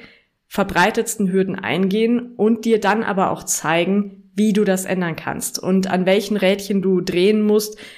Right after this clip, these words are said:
damit das Ganze für dich funktioniert. Nimm dir die Zeit, das ist eine Stunde, die dich wirklich keinen Cent kostet. Und ja, es wird am Ende dann auch um meinen Online-Kurs gehen, um Social Media als Selbstläufer. Der startet ja demnächst wieder.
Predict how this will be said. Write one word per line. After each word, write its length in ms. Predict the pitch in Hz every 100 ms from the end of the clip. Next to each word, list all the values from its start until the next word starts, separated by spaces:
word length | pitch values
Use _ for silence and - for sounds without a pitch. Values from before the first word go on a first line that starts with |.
| -
damit 600 | 170 180 196 202 - -
das 140 | 185 -
Ganze 300 | 175 180 185
für 120 | 175
dich 200 | 143 -
funktioniert. 640 | 156 151 156 147 - - _ _ _ _ _ _ - -
Nimm 220 | 214 285
dir 100 | 285
die 120 | 247
Zeit, 380 | - 190 226 294
das 140 | 240
ist 180 | 196 -
eine 280 | 190 254 262
Stunde, 380 | - 226 233 226
die 140 | 196
dich 180 | 190 196
wirklich 280 | 190 190 190
keinen 300 | 220 220 240
Cent 400 | 240 196 202 196
kostet. 540 | 190 190 - 240 240 - - - - - _ _ _ -
Und 120 | 196 190
ja, 300 | 196 254 -
es 160 | 190 202
wird 160 | 285
am 100 | 277
Ende 240 | - 233 226
dann 220 | 208 190
auch 220 | 185 190
um 220 | - 226
meinen 240 | 208 202 185
Online-Kurs 640 | 185 190 202 202 247 247
gehen, 200 | 254 247
um 80 | 190
Social 320 | 190 170 185
Media 260 | 180 175 147
als 160 | 147
Selbstläufer. 640 | 156 180 - 208 220 226 254
Der 140 | 170
startet 540 | 165 - 147 143 196 185
ja 100 | 180
demnächst 460 | 196 190 202 -
wieder. 300 | 196 220 254